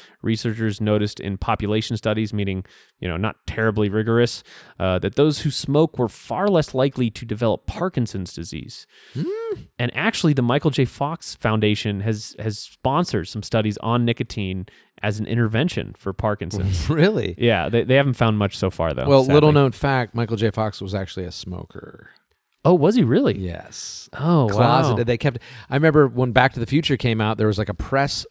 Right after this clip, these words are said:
Speaker 2: photo that came out and they, they hid it really quick, but with a cigarette in his hand. And he was a closet smoker forever, for years and years, until he actually got diagnosed.
Speaker 1: You know, I also heard he was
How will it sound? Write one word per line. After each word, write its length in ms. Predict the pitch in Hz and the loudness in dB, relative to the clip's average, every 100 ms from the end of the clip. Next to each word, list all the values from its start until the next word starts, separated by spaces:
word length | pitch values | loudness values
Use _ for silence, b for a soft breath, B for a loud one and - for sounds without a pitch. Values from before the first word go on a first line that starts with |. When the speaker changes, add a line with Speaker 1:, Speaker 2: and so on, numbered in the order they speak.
| _ | _
Speaker 2:
photo 240 | 117 101 | 4 4
that 100 | 98 101 | 2 -2
came 220 | 117 104 | -2 -2
out 160 | 104 | -2
and 80 | 101 | -2
they, 140 | 101 92 | -4 -4
they 260 | 95 90 - - | -4 -6 -10 -6
hid 200 | 113 95 | -4 -4
it 140 | - | -4
really 240 | 92 87 | -4 -4
quick, 360 | - 113 98 90 _ | -4 0 0 -2 _
but 180 | 95 95 - | -10 -6 -4
with 160 | 104 | -4
a 80 | 101 | -4
cigarette 400 | - 151 156 98 | -2 4 6 6
in 60 | 95 | 0
his 140 | 87 | -2
hand. 360 | 98 92 98 104 b b b b - | -2 -2 -4 -6 b b b b -6
And 160 | 107 101 | -2 0
he 260 | 113 117 | 2 4
was 220 | 113 113 | 6 4
a 100 | 110 | 4
closet 460 | 110 117 120 120 - | 2 2 4 2 -2
smoker 500 | - 120 117 123 117 | -2 0 2 4 4
forever, 1120 | - 104 104 101 95 90 _ - 90 113 107 | 2 2 4 2 0 -6 _ -16 -4 0 0
for 140 | 87 90 | -2 -6
years 220 | 90 95 | -4 -2
and 100 | 107 | -2
years, 140 | 110 110 | 0 0
until 200 | 104 107 | 0 2
he 60 | 98 | 2
actually 260 | 98 101 | 0 -6
got 160 | 90 95 | -6 -4
diagnosed. 640 | 95 90 98 113 90 - | -4 -4 -4 -6 -8 -6
Speaker 1:
You 80 | 135 | 0
know, 80 | 135 | 2
I 100 | 135 | 4
also 220 | 135 165 | 4 4
heard 220 | 131 127 | 4 4
he 220 | 107 117 117 | 2 2 2
was 240 | 110 98 | 2 -2